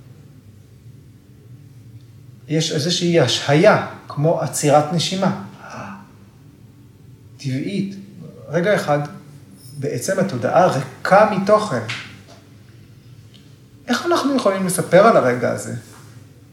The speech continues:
כי יש איזשהו מרכיב מתבונן יציב, שעל אף שהמוח נכנס לאיזשהו תדר הפעלה שבו אנחנו לא נוכחים בעולם,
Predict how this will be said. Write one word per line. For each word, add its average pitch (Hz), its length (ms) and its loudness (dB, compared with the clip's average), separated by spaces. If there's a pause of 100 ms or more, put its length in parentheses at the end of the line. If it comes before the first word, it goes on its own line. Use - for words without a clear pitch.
(2750)
כי 143 80 -6
יש - 220 -4
איזשהו 180 360 -2
מרכיב 165 520 0
מתבונן 123 560 -2
יציב, 160 500 0 (1200)
שעל 131 260 -2
אף 220 420 4
שהמוח 117 1600 2
נכנס 151 480 0
לאיזשהו 143 840 -4
תדר 170 420 4
הפעלה 143 680 4 (760)
שבו 135 720 2
אנחנו 117 320 -8
לא 156 220 4
נוכחים 135 520 0
בעולם, 120 520 -2